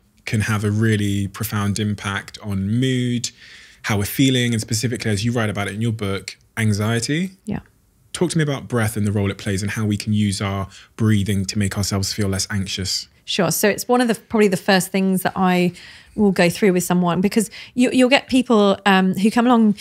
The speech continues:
Speaker 2: for therapy, and in that first, you know, it takes time, right? You, you have to get to know each other, and they're, they're trying to communicate their story.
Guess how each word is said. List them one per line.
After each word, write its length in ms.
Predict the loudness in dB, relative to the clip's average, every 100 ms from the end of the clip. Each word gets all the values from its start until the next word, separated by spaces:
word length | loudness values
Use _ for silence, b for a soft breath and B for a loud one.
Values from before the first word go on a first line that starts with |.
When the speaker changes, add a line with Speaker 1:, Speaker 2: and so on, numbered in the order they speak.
| B _
Speaker 2:
for 100 | 2
therapy, 340 | 4 4 2
and 80 | 2
in 80 | 2
that 180 | 2 2
first, 380 | 2 2 0
you 80 | 0
know, 60 | 0
it 100 | 2
takes 280 | 0 0 -2
time, 320 | 0 2 0
right? 140 | 0
You, 180 | 0 0
you 220 | 2 0 -2
have 200 | -6 -2
to 80 | -2
get 200 | -2 -2
to 80 | 2
know 100 | 2
each 160 | 2 2
other, 220 | 4 4
and 180 | 4 2
they're, 180 | 0 -2
they're 100 | -6
trying 280 | -2 0 2
to 100 | 0
communicate 400 | 2 2 0 -2
their 100 | -4
story. 460 | 0 2 4 2